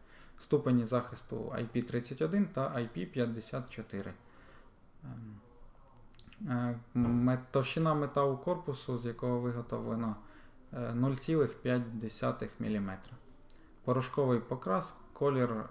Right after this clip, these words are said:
рау сімдесят сорок три. Е, наступний буде в нас корпус серії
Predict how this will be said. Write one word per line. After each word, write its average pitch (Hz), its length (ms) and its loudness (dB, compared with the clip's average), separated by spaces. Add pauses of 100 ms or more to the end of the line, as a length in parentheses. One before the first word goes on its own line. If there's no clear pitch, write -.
рау 127 460 2
сімдесят 113 640 -2
сорок 104 380 -6
три. - 140 -12 (1120)
Е, 127 340 -10 (280)
наступний 131 640 0
буде 123 260 2
в 120 60 2
нас 120 180 -2
корпус 123 440 -2
серії 123 400 -2